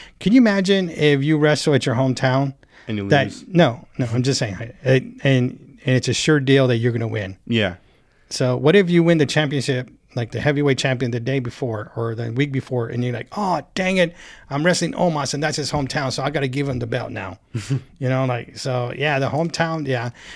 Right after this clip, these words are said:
Speaker 1: And, and what, what's, what's that called? It's called pulling the rug from under you. That's what the term is like that, because you're like, "You think it's gonna happen," and then, boop, nope, that's not what happened. And,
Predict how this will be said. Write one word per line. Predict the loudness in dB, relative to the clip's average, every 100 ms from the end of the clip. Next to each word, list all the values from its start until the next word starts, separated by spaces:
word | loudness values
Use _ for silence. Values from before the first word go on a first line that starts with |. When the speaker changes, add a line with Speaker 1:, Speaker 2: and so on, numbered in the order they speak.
| -4
Speaker 1:
And, | -2 -2 2
and | 2 4
what, | 2 4
what's, | 0 0 -2
what's | -2
that | -2 -6
called? | -4 -2 0
It's | -2 -4
called | -4 -4
pulling | -2 0 0
the | 0
rug | -2 -4 -6
from | -8 -8
under | -6 -8
you. | -12 -14
That's | -10 -10 -8
what | -12
the | -12
term | -10 -8 -6
is | -6 -6
like | -8 -10
that, | -8 -8 -8
because | -6 -4 -4
you're | -4
like, | -4 -6
"You |
think | -6 -4
it's | -4 -4
gonna | -2
happen," | 0 -2 -2
and | -4
then, | -6 -4
boop, | -4 -4 _ -20 -18 -8
nope, | -6 -6 -10 -10
that's | -12 -4
not | 0 0
what |
happened. | -2 -6 -8 -10 -16 _ -20 -20 -20 -20 _ -6
And, | -2 0 0 -2 -6